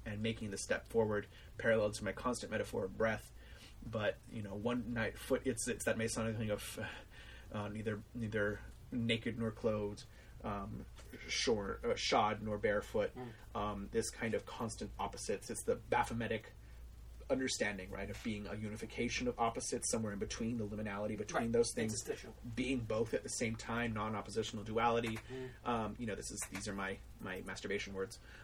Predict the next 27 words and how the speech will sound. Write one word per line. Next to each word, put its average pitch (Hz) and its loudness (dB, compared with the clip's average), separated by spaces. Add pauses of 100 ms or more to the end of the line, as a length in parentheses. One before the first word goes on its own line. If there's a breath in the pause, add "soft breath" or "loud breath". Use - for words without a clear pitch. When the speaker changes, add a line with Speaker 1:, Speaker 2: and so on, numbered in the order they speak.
(160 loud breath)
Speaker 1:
Um, 208 4
Speaker 2:
<laughs> - -2
Well, 247 6
even 262 0
seeing, 214 6
like, 175 2
we're 165 -8
talking 170 -4
about 143 -2
the, 131 -4 (140)
the, 135 -4 (120)
the, 131 -8
the, - -12
the, 123 -8 (120)
the 113 -12
journey, 135 -2
the 120 -6
Alpha 120 -6
and 120 -6
the 120 -4
Omega 113 -6
of 110 -4
the 113 -8
Fall 117 -6
and 113 -6
the, 113 -4 (600 loud breath)
uh, 113 2